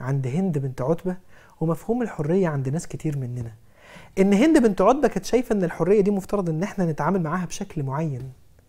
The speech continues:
بس إحنا دلوقتي العكس، بنتعامل معاها بشكل تاني خالص. عشان يا جماعة نتعلم الحرية بالمفهوم الصحيح اللي الإسلام بيقول عليه واللي الصحابة كانوا فاهمينه وفهموه من دين ربنا سبحانه وتعالى،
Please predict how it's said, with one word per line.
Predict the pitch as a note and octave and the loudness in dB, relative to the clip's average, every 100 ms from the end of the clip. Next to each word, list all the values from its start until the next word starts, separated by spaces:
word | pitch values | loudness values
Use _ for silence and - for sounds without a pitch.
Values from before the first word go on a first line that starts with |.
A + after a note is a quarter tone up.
| _ - | _ -8
بس | C#3 | -6
إحنا | F#3+ D#3+ | -6 -4
دلوقتي | C3 C3+ D#3 - D3 - - | -2 -2 -4 -6 -10 -12 -12
العكس، | B2 A#2+ - - - - - _ _ _ | -10 -10 -14 -16 -18 -20 -20 _ _ _
بنتعامل | C#3 C3+ D3+ D3 | -8 -6 -6 -6
معاها | C3+ C#3 | -6 -8
بشكل | - D3 C3+ | -10 -12 -10
تاني | C3 C3 | -10 -10
خالص. | - B2 A#2+ - - - - _ _ _ _ | -10 -14 -14 -20 -20 -20 -20 _ _ _ _
عشان | D3 F#3+ E3+ | -4 0 0
يا | E3 | 0
جماعة | F3 A3+ B3+ | 0 0 -2
نتعلم | E3 D3 F#3+ F3 | -4 0 0 0
الحرية | C#3+ - C#3+ F3 E3+ | -4 -6 -2 0 0
بالمفهوم | D3 C#3+ C3+ - F#3 E3 | -2 -4 -6 -4 -4 -4
الصحيح | - - - E3 C3+ - - - - | -6 -10 -4 -4 -4 -10 -16 -8 -2
اللي | F#3+ F#3+ | 2 2
الإسلام | F3+ - A3+ D4+ | 0 0 0 0
بيقول | F#3 D#3+ G3+ | -2 0 0
عليه | C#3+ C#3+ F3 D3+ - | 0 0 0 -2 -2
واللي | F3 F#3 | 0 0
الصحابة | F#3 - - D#4 | 0 -4 -2 0
كانوا | F4 A#3+ F3 | 2 0 0
فاهمينه | D#3+ C#3 D#3+ G#3+ F3+ | -2 -2 0 0 0
وفهموه | D3 E3 D3 A#3 | -2 -4 -4 -2
من | G#3+ D#3+ | -2 0
دين | G3+ | -2
ربنا | E3+ C#3+ F#3+ | -4 -4 -4
سبحانه | E3 - - D#3+ | -6 -10 -8 -6
وتعالى، | D3+ D3+ F3+ | -6 -4 -4